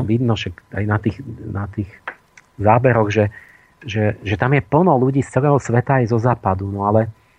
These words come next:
si hovorím, však zo-, na západe žijú milióny a milióny moslimov, vlastne dneska už len v Spojených štátoch je desať miliónov tých moslimov.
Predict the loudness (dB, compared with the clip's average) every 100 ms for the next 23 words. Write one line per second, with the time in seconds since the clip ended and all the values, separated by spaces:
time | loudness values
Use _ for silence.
0 | _ _ -2 0 2 0 0 -4 -2 -2
1 | 0 0 0 0 0 0 0 0 0 2
2 | 2 2 4 4 4 4 2 4 4 4
3 | 4 0 0 2 2 0 -2 -4 -6 -6
4 | -4 -2 -2 -4 -4 -4 -2 -2 -4 -6
5 | -2 2 2 2 0 0 2 0 0 2
6 | 0 2 0 0 0 0 -2 -4 -2 -2
7 | -2 -2 0 -4